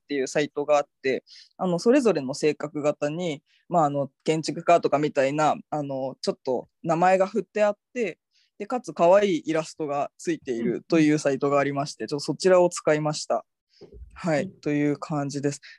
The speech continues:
Speaker 1: えっと、ちょっと十六タイプっていうのが何かっていうと、ちょっと四、四要素、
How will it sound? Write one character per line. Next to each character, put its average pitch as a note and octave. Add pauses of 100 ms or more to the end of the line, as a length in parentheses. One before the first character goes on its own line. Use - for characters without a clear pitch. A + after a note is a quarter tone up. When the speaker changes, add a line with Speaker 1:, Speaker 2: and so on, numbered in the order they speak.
Speaker 1:
え E3
っ -
と、 D#3+
ち A#3
ょ A3+
っ -
と D#3+
十 A3
六 D#4
タ F4
イ D#4
プ G3+
っ -
て -
い D#3+
う -
の D3
が C#3
何 F#3+
か D#3+
っ -
て -
い C#3+
う C#3+
と、 E3+
ち -
ょ C4
っ A#3
と D3+
四、 C#4 (180)
四 C#4+
要 D4
素、 -